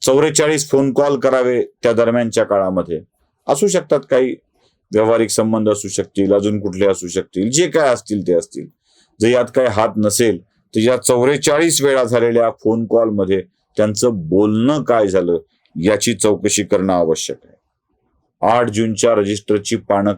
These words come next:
का फाडल्या गेली, हे विचारलंय. आणि सगळ्यात मोठी गोष्ट म्हणजे, आपल्या मुलीवर सामूहिक अत्याचार झाले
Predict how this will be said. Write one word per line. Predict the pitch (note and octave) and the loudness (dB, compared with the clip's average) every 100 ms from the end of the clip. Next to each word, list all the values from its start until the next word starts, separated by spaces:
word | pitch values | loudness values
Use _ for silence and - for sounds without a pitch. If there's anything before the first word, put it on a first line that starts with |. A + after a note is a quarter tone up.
| - | -2
का | A#2+ C3+ - | 0 0 0
फाडल्या | A#2 G#2+ G#2 | 2 2 2
गेली, | G2 G2 | 2 0
हे | F2+ G#2 | 2 0
विचारलंय. | F#2+ E2+ F2+ E2 D#2 D2+ _ _ _ - | 0 0 0 0 -2 -4 _ _ _ -6
आणि | F2+ | -4
सगळ्यात | G2 G2+ E2 G#2 A2 F#2 | -2 -2 0 0 0 -2
मोठी | F#2+ G2+ G#2 - C3 | -2 -2 -2 -2 -2
गोष्ट | G#2+ G2+ - F#2+ | 0 -2 0 -2
म्हणजे, | F2+ E2+ D#2+ D#2 D#2 _ _ _ _ _ _ _ _ _ _ _ _ _ _ _ _ E2+ | -2 -2 -2 -2 -6 _ _ _ _ _ _ _ _ _ _ _ _ _ _ _ _ -2
आपल्या | G#2 A2 A2 A2 A2 A2 - _ - E2+ | 0 2 2 2 0 -2 -8 _ -10 -4
मुलीवर | G2 A2 G#2+ F2 E2 - _ _ _ _ _ _ _ _ _ _ _ _ - | 0 2 2 2 0 -2 _ _ _ _ _ _ _ _ _ _ _ _ -10
सामूहिक | - G2 G2+ G#2+ G#2+ G2+ G2+ _ - | -4 0 0 0 -2 -4 -6 _ -8
अत्याचार | E2+ - G2 F#2+ - F#2 F2 - | -8 -2 0 0 0 0 -2 -4
झाले | G2 F#2+ F2+ D2+ | -2 0 0 -2